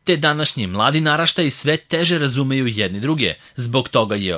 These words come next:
ovakav vid nastave pravo rešenje za vas. Kurs hrvatskog jezika u našoj školi traje četiri meseca po nivoima, dva puta nedeljno po dva školska časa, što ukupno čini šezdeset četiri odslušana časa do završetka jednog nivoa.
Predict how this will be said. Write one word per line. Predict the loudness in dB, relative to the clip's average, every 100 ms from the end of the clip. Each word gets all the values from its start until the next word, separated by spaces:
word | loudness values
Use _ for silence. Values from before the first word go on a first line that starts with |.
| -2
ovakav | -2 2 2 2 -2
vid | 2 0 0
nastave | -2 -2 -2 -2 -2 -6 _
pravo | -2 2 2 2
rešenje | 2 2 0 -2 -6
za | -4 -4
vas. | -4 -6 -8 -10 -16 -20 _ _
Kurs | 0 2 2
hrvatskog | 2 2 0 0 -2 0
jezika | 0 0 -2 -2
u |
našoj | 0 2 2
školi | 0 0 -2 -2 -2
traje | 0 2 0
četiri | 2 0 0 -2
meseca | -2 -2 -4 -6
po | -4 -4
nivoima, | 0 2 2 2 -4 -6
dva | -8 -4 -2
puta | -2 -2 -2 -2
nedeljno | -2 -2 -2 -2 -4
po | -2 -4
dva | 2 2 2
školska | 0 -2 -4 -4
časa, | 0 0 0 -4 -8 -10
što | 0 0
ukupno | 0 -4 -6 -4
čini | -2 -2
šezdeset | 0 -2 -2 -2 -2 -2
četiri | -2 -2 -2 -2 -2
odslušana | -2 -2 0 0 -2 -2
časa | 0 0 0
do | -4 -4
završetka | -2 0 2 2 0 -4
jednog | -6 0 0 0 -2 -2
nivoa. | -2 0 -2